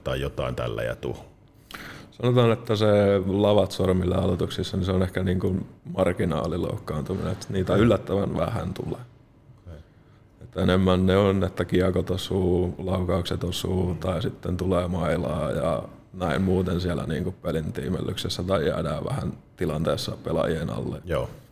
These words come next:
Speaker 1: okei. No tosta päästään siihen vähän ta-, takaisin siihen pelipäivään, niin täällä yksi, mikä mä olen kirjoittanut kysymyksenä, niin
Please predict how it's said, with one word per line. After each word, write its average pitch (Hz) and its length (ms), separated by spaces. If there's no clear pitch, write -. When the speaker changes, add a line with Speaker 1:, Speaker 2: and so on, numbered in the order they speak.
Speaker 1:
okei. 104 320
No - 40
tosta 117 240
päästään 92 440
siihen 92 320
vähän 90 160
ta-, 95 160
takaisin 95 300
siihen 85 160
pelipäivään, 78 800
niin 80 100
täällä 80 200
yksi, 87 200
mikä 82 200
mä 80 80
olen 80 120
kirjoittanut 80 520
kysymyksenä, 80 560
niin 76 160